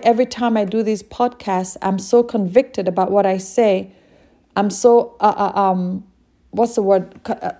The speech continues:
convicted. Um, I'm so, oh, thank you, Lord.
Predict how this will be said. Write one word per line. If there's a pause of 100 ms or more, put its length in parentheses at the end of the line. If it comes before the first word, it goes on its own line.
(120)
convicted.
Um, (560)
I'm
so, (1600)
oh,
thank
you,
Lord.